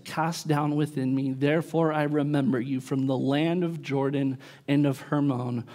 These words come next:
from Mount Mizar." So he's being honest with himself, and he's being honest with God. And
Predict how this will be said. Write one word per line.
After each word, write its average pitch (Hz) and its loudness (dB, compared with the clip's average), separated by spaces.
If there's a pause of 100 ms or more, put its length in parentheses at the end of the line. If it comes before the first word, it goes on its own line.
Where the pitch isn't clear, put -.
(120)
from 131 -2
Mount 135 0
Mizar." 127 -4 (1400)
So 175 6
he's 165 8
being 170 8
honest 185 0
with 226 -2
himself, 185 -4 (1300)
and 147 2
he's 147 4
being 156 6
honest 135 0
with 127 -6
God. - -8 (2250)
And 151 8